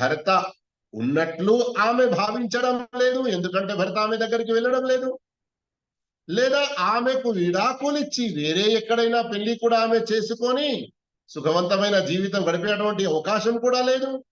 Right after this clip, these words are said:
మధ్యలో వేలాడుతున్నట్లుగా. ఆ తర్వాత అల్లా అంటున్నాడు, "వ ఇన్ తుస్లిహు",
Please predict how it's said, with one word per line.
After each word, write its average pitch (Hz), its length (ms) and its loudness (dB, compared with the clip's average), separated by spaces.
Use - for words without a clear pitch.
మధ్యలో 247 680 0
వేలాడుతున్నట్లుగా. 226 1000 0
ఆ 165 80 0
తర్వాత 160 320 0
అల్లా 143 160 2
అంటున్నాడు, 135 580 0
"వ 147 220 -4
ఇన్ 208 800 4
తుస్లిహు", 214 800 0